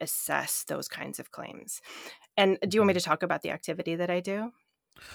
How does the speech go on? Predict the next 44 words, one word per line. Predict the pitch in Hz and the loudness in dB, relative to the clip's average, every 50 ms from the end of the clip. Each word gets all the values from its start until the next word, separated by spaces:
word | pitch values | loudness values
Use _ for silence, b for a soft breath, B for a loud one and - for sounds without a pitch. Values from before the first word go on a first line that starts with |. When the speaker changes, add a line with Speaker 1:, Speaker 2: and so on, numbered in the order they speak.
| B B - | B B 0
Speaker 2:
Uh, | 139 | 0
w-, | - - - | 0 0 0
one | 170 190 | 0 4
Speaker 1:
So, | - 247 220 208 202 | 8 10 10 10 10
Speaker 2:
second, | 196 202 165 156 | 8 6 4 4
actually. | 120 - - 113 104 | 4 2 2 2 4
Speaker 1:
um, | 202 196 185 180 165 165 160 165 175 180 185 - _ _ _ _ _ _ _ _ _ _ _ _ _ _ _ _ _ _ - | 6 6 6 6 4 2 0 -2 -4 -6 -8 -10 _ _ _ _ _ _ _ _ _ _ _ _ _ _ _ _ _ _ -4
yeah. | 202 165 - | -4 -4 -4
Speaker 2:
Y-, | - - - _ _ | -6 -14 -16 _ _
before, | 143 135 139 175 - | -8 -4 -4 -4 -2
before | 151 151 185 196 | 0 4 6 6
we | 190 | 6
get | 180 165 | 6 4
to | 156 | 4
that, | 147 131 - - | 4 4 4 2
I | 117 | -2
just | 120 131 131 | -2 0 0
wanna, | 139 127 120 110 | 2 2 0 0
there's | - 123 113 113 | -2 -2 0 0
a | 110 | 0
point | - - - 175 160 143 | -2 0 0 2 2 4
there | - 123 | 6 6
that | 120 110 | 6 6
I | 107 | 4
think | - - 113 - | 2 -2 -6 -6
you | - 101 | -6 -6
bring | - - 107 101 98 | -2 -2 -2 0 0
up | 98 98 - - | -2 -4 -4 -2
that | - 101 98 98 95 - - | 0 0 0 0 -2 -4 -6
is, | - 98 101 98 92 90 92 107 - - - b b b b b b b b b - | -4 -2 -2 -2 -2 -4 -6 -8 -10 -12 -14 b b b b b b b b b -4
uh, | 104 - 80 - | -2 -2 -2 -2
significant | - - 113 113 123 131 131 - 143 113 110 110 - - | -2 -2 0 2 6 4 4 4 4 0 0 0 -2 -2
in | 110 107 104 | -2 -2 0
this | 101 95 - - | -2 -2 -2 -2
education | 104 98 98 98 - 110 95 - 107 | -2 -4 -4 -4 -4 -4 -4 -4 -4
area, | 95 95 147 151 123 110 110 | -2 2 4 4 4 4 4
which | 104 104 101 - - | 2 2 0 0 0
is, | 117 104 101 101 95 98 - - b b b b b b b b b b b b b b b b _ _ _ _ _ _ _ _ _ - | 0 0 0 0 -2 -4 -8 -12 b b b b b b b b b b b b b b b b _ _ _ _ _ _ _ _ _ -2
you | 143 127 | 0 0
know, | 117 113 - | 0 2 2
in | 151 160 151 | 2 2 2
having | 131 135 147 139 139 135 123 | 2 4 4 4 4 4 2
this | 117 - - | 0 -2 -2
conversation, | - 131 113 110 107 107 104 98 - - 135 135 127 120 - - - 107 101 101 104 - - 110 | -2 -2 0 0 0 -2 -2 -2 0 2 2 2 2 2 -2 -2 -2 -2 -2 -2 -4 -6 -10 -16